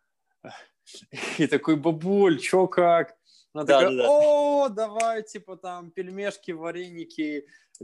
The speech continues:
Speaker 1: пирожки», и всё такое. Ты такой: «Бабуля, я так одинок». «Шо такое? Расскажи». «Там у меня прога не получается, не могу записать». Она такая: «Ой, яка там прога? Да шо ты мені тут кажеш?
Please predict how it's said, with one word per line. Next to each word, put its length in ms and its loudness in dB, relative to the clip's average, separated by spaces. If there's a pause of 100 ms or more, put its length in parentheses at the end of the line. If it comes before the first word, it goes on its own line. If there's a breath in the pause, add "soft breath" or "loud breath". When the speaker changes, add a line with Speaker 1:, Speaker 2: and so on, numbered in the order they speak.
Speaker 1:
пирожки», 440 -2
и 40 4
всё 200 -4
такое. 220 -10
Ты 100 -10
такой: 180 -10
«Бабуля, 460 -2
я 80 2
так 260 -4
одинок». 380 -6
«Шо 320 2
такое? 440 -2
Расскажи». 480 -4 (160)
«Там 240 -2
у 40 -14
меня 240 -8
прога 380 -8
не 120 -20
получается, 800 -10
не 120 -20
могу 280 -6
записать». 500 2
Она 140 -2
такая: 340 2 (500 soft breath)
«Ой, 280 2
яка 260 0
там 260 -6
прога? 420 -4
Да 140 -10
шо 180 -10
ты 160 -10
мені 260 -10
тут 200 -12
кажеш? 560 -2